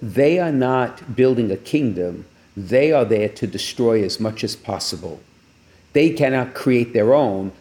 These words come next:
They want to prevent what is to go into the only kingdom that will last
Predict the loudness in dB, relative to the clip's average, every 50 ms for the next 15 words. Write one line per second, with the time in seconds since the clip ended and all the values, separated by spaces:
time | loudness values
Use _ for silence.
0 | _ _ -2 2 4 4 4 4 4 2 0 0 0 -2 0 2 2 0 0 0
1 | -2 -2 -2 -2 -2 0 0 2 2 2 2 0 -2 -6 -8 -6 0 2 2 2
2 | 2 2 0 0 0 0 0 0 -2 -2 0 -2 -2 0 0 0 0 0 -2 -4
3 | -2 -2 0 0 0 0 0 -2 -4 -4 0 2 4 4 4 4 2 0 -4 -6
4 | -6 -6 -6 -8 -8 -10